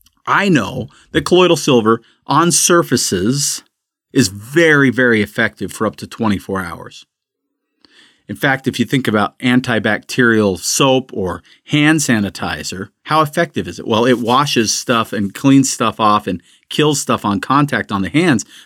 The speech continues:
But once the alcohol evaporates, then what? Well, you can get it again right away. In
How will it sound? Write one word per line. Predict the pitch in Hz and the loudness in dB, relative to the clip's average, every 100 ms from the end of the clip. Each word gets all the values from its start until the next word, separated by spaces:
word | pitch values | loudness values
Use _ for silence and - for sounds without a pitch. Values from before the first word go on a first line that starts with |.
| - | 0
But | |
once | 131 151 | 2 4
the | 123 | 2
alcohol | 123 135 117 107 95 | 2 0 -2 -2 -2
evaporates, | 101 180 214 92 85 90 - | 0 -2 -2 -8 -8 -10 -4
then | 127 151 | 0 0
what? | 95 - _ _ _ _ _ _ _ _ _ _ - | 0 -4 _ _ _ _ _ _ _ _ _ _ -2
Well, | 120 | 0
you | 104 | 0
can | 110 92 | -4 -6
get | 92 87 | -6 -8
it | - _ _ _ _ - _ _ _ _ | -12 _ _ _ _ -20 _ _ _ _
again | 101 101 202 226 - - _ | -8 -2 0 0 -2 -10 _
right | 92 98 | -4 -2
away. | 107 165 214 - _ _ _ _ _ _ | 2 2 0 -6 _ _ _ _ _ _
In | 113 107 | -2 -2